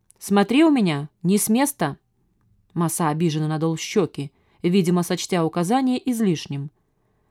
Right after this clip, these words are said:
За высокой двустворчатой дверью оказалась секретарская, откуда, судя по табличкам, можно было попасть либо прямо в кабинет оберполицмейстера,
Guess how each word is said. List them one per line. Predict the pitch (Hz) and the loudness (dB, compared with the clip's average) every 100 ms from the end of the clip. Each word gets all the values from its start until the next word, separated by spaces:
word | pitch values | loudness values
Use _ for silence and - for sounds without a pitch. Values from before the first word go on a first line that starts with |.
| _ | _
За | - 160 190 | -8 0 2
высокой | 190 208 190 180 165 - | 2 0 -2 0 -2 -2
двустворчатой | 165 175 190 202 190 170 - 170 | -6 -2 -2 0 0 0 -4 -2
дверью | 151 233 277 233 226 - _ _ _ - | 0 0 0 0 -2 -6 _ _ _ -4
оказалась | 190 247 247 381 349 | 0 2 4 2 2
секретарская, | - 311 285 233 160 156 - 151 139 147 _ _ _ _ _ | 0 0 -2 0 -2 -4 -10 -8 -8 -12 _ _ _ _ _
откуда, | - 180 - 208 180 | -2 -2 0 0 0
судя | - 196 180 | 0 -2 -2
по | 185 | -2
табличкам, | 208 208 294 330 - 240 233 _ _ _ | -2 2 2 0 -2 -2 -4 _ _ _
можно | 247 349 330 302 | 0 2 4 2
было | 247 262 | 2 0
попасть | 254 240 240 226 - - - - | 2 0 2 0 -2 -16 -14 0
либо | 233 220 202 | 4 4 4
прямо | - 220 185 | 2 2 2
в | 180 | 0
кабинет | - 180 196 190 165 - | -2 2 2 2 0 -4
оберполицмейстера, | 196 175 170 - 180 185 285 330 - 269 254 | -2 0 0 -2 -4 0 0 0 0 0 0